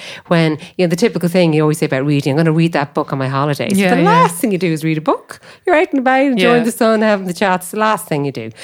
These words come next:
Speaker 1: So we were always like that. It's always kind of, we kick, we kick the can down the road and we'll pick it up at some stage in the near
Speaker 2: Yeah.
Speaker 1: future, which never quite happens.
Speaker 2: Mm.
Speaker 1: So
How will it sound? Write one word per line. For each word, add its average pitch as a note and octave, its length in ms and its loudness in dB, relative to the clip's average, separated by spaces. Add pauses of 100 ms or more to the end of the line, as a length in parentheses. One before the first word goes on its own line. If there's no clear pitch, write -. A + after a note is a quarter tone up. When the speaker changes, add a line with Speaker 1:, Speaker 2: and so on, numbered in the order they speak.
(200)
Speaker 1:
So A3 240 2
we A3 260 0
were G#3+ 120 4
always B3+ 280 4
like F#3+ 260 -2
that. C#3 220 -6
It's - 100 -6
always B3+ 360 4
kind G3 140 2
of, F3+ 60 0
we F3+ 80 0
kick, A3+ 220 -2
we A#3 100 -2
kick C#4+ 200 0
the A#3 60 -2
can F3+ 260 0
down E3+ 200 2
the D#3 80 0
road D#3+ 280 0
and C#3+ 320 -6 (100)
we'll F3+ 160 -2
pick A3 200 -2
it F3+ 60 0
up E3+ 140 -2
at - 80 -16
some E3+ 180 0
stage C#3 360 -4
in D3+ 80 -4
the D#3 60 -2
near D#3 120 0
Speaker 2:
Yeah. - 80 -8
Speaker 1:
future, D3 240 -6
which C#3+ 100 -4
never D3 220 -2
quite B2 240 -8
happens. C#3+ 500 -4
Speaker 2:
Mm. F3 400 -6
Speaker 1:
So F#3 360 2